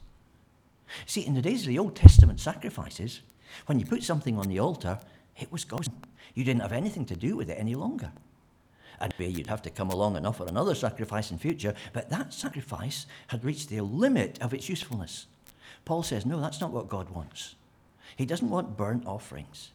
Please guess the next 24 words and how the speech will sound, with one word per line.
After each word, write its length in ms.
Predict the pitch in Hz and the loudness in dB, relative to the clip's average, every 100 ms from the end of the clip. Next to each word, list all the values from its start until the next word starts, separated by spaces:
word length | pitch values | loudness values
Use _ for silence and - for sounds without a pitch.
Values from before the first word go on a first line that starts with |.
| _ _ - - - | _ _ -20 -18 -8
What 140 | 214 | -4
he 100 | 208 | -2
wants 320 | 147 175 - | -2 -2 -6
is 160 | 104 87 | -8 -8
you 520 | 92 147 214 247 240 | -8 -6 -2 -2 -2
for 340 | 240 180 165 | -6 -8 -8
life. 500 | 143 92 95 78 - - - - | -8 -8 -10 -14 -20 -20 -20 -10
And 140 | 120 120 | -6 -4
so 120 | 123 | -4
a 140 | - | -4
living 400 | 95 156 285 226 | -4 -4 -4 -6
sacrifice 680 | - 101 - 92 87 104 - | -6 -8 -10 -14 -10 -10 -8
is, 180 | 104 - - - - | -12 -12 -20 -20 -12
first 280 | - 190 - | -10 -8 -8
of 80 | 104 | -6
all, 200 | 107 - - | -6 -8 -8
not 360 | 120 151 180 - | -4 -2 -4 -6
once 440 | 117 127 120 - - | -6 -4 -4 -8 -14
for 220 | - 98 - | -12 -10 -8
all. 340 | 104 92 78 - - - - - - | -8 -8 -12 -18 -20 -20 -20 -14 -12
It's 180 | 120 | -8
something 460 | - 151 151 131 117 | -6 -4 -4 -4 -6
that 140 | 92 | -6
keeps 280 | - - - | -10 -14 -14